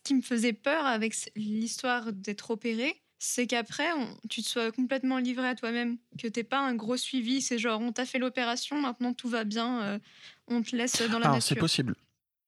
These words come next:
Speaker 2: C'est tout à fait possible. Et je vais pas cacher les choses. Si, euh, une personne va à l'hôpital,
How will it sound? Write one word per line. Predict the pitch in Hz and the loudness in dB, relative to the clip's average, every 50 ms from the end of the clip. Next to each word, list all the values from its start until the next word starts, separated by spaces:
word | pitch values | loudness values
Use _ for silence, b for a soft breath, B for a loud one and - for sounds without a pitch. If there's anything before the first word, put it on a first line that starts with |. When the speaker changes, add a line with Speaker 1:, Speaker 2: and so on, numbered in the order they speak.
| _ _ | _ _
Speaker 2:
C'est | - - - 127 | 2 2 4 2
tout | - - 151 | 2 2 2
à | - 151 | 2 4
fait | 139 156 143 | 4 4 4
possible. | - 160 147 - - - - B B B B B B | 4 2 2 2 2 0 -4 B B B B B B
Et | - | 2
je | 117 110 | 2 4
vais | - 135 - | 4 4 4
pas | - 151 151 | 4 4 4
cacher | - - 139 - - - 127 | 4 2 2 4 4 4 4
les | 123 135 | 4 4
choses. | - - 156 131 123 - - - | 4 2 2 2 2 -2 0 2
Si, | - - - - 170 170 170 165 151 | 4 4 6 6 6 6 6 6 6
euh, | 135 127 120 120 131 - - _ | 6 4 4 2 0 -2 -2 _
une | 131 120 117 | 0 2 2
personne | 113 135 127 - - - 156 143 127 | 4 2 2 4 4 4 4 4 4
va | 113 110 127 131 131 | 4 4 4 6 6
à | - - 120 | 6 6 6
l'hôpital, | 123 120 120 - 135 131 - 151 143 135 123 127 - | 4 2 2 0 -2 0 2 4 4 6 4 2 0